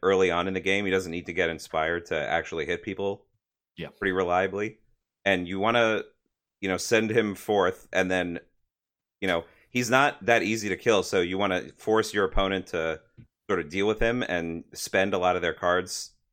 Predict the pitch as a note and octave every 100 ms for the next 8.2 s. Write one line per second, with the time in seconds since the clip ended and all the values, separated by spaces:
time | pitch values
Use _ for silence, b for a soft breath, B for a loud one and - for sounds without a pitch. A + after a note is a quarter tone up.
0 | _ _ - D#2+ D2+ C#2 C2+ _ _ _
1 | _ G#2 F#2+ - F#2+ G2+ A#2 C3+ D3+ _
2 | _ _ _ _ _ - - F#2 _ G2
3 | G2+ G2+ F#2 F#2 F#2 F#2+ F2+ E2+ E2+ F#2+
4 | F2+ F2 F2 D#2+ - F2+ F2 - E2+ -
5 | _ E2+ - F2+ E2+ F#2 E2+ - E2+ D#2+
6 | E2 E2 D#2+ F2+ D#2+ D#2 - E2+ E2 D#2+
7 | D2 D2 _ _ _ _ _ _ - D#2+
8 | C#2